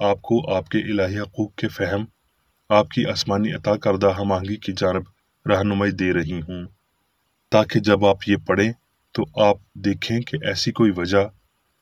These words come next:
غلطی کرنے کے علاوہ کوئی مادی حص جس میں کوئی قوت نہیں ہے، اس قابل نہیں ہے کہ آپ کو بیمار یا گناہگار بنا سکے، اور مجھے امید ہے کہ آپ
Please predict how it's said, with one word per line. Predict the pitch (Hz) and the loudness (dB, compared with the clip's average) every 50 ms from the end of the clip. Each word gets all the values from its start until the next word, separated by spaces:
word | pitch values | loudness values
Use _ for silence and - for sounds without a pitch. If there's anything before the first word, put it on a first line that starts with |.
| _ _ _ - | _ _ _ -10
غلطی | 95 101 98 107 107 - 123 120 | -4 -2 0 0 0 0 -2 0
کرنے | - 120 107 107 110 104 | 0 0 0 0 -2 0
کے | - 110 | -2 -2
علاوہ | 104 101 92 95 95 92 98 104 113 | -2 -2 0 0 2 2 2 0 -2
کوئی | - - - 104 101 98 | -4 -6 -2 -2 0 0
مادی | 95 92 87 85 82 85 101 101 95 90 98 | 0 -2 -2 -4 -2 -2 -2 -2 -2 -2 -4
حص | 95 - - - - _ _ _ _ | -4 -4 -4 -6 -8 _ _ _ _
جس | - 98 92 - - | -8 -6 -6 -4 -4
میں | 104 98 | -4 -6
کوئی | 95 - 98 98 | -4 -4 -4 -4
قوت | - - - - - 98 98 98 - - | -6 -10 -18 -10 -4 -2 -2 -2 -2 -4
نہیں | 95 85 85 104 101 92 | -8 -6 -4 -4 -2 0
ہے، | 101 101 104 101 _ _ _ _ _ _ _ _ _ _ _ | 0 0 0 0 _ _ _ _ _ _ _ _ _ _ _
اس | - 113 - - | -4 -4 -4 -4
قابل | - - 104 98 101 104 101 98 | 2 2 2 4 4 2 2 2
نہیں | 92 92 113 117 113 | 0 0 2 2 2
ہے | 117 113 117 - - _ _ _ _ _ | 2 0 -2 -4 -10 _ _ _ _ _
کہ | - - 107 98 | -6 -4 -4 -2
آپ | 101 101 101 98 - | 0 -2 -2 -2 -2
کو | - 110 101 | -4 -4 -2
بیمار | 98 101 95 92 92 92 95 98 | 0 -2 -2 0 2 2 4 4
یا | 101 101 101 98 | 2 0 0 -2
گناہگار | 92 95 92 90 90 87 85 95 95 95 | -2 -2 -4 -4 -4 -2 2 2 2 2
بنا | 90 92 82 85 82 | 0 -2 -4 -4 -6
سکے، | 80 - 90 78 - 87 87 92 95 - _ _ _ _ _ _ _ _ _ _ _ _ | -6 -6 -8 -8 -6 -6 -6 -6 -8 -12 _ _ _ _ _ _ _ _ _ _ _ _
اور | - 92 | -4 -4
مجھے | 90 90 90 87 85 92 | -2 -2 -4 -2 -4 -4
امید | 90 78 82 92 98 101 95 95 | -4 -6 -4 -2 -2 0 0 4
ہے | 95 98 101 101 - _ _ _ _ _ _ _ _ | 4 4 4 4 0 _ _ _ _ _ _ _ _
کہ | - 110 - - | -2 -2 0 4
آپ | 104 104 107 | 6 6 6